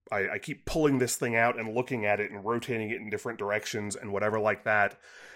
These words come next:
And at least for now, all of this is manifesting as a complete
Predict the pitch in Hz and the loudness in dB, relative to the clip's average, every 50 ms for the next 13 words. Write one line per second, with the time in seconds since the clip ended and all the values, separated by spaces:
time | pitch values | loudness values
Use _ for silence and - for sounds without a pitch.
0 | - - - 127 117 117 110 107 - 127 123 143 151 - - - 151 151 143 135 | -14 -6 -2 0 0 0 0 -2 -6 -6 -4 -4 -4 -6 -2 2 2 4 4 6
1 | 131 127 120 117 117 117 - 123 120 123 123 120 110 120 123 123 - 117 101 92 | 6 6 6 6 6 4 4 4 4 4 4 2 2 2 0 0 -2 -4 -6 -6
2 | - - 113 113 117 117 - - 120 107 - - - 107 104 117 - 107 104 107 | -4 -2 0 0 0 0 0 0 0 0 0 -2 -2 -2 -2 -4 -4 -2 0 2
3 | 107 107 104 104 98 92 - - - - _ _ _ _ _ _ _ _ - - | 4 4 2 2 2 0 -2 -2 -4 -10 _ _ _ _ _ _ _ _ -20 -6
4 | - - 107 - - - 107 95 - - - - - - 151 139 135 131 113 | -4 -4 -4 -2 -4 -6 -6 -6 -8 -10 -12 -10 -4 -2 0 2 2 0 -2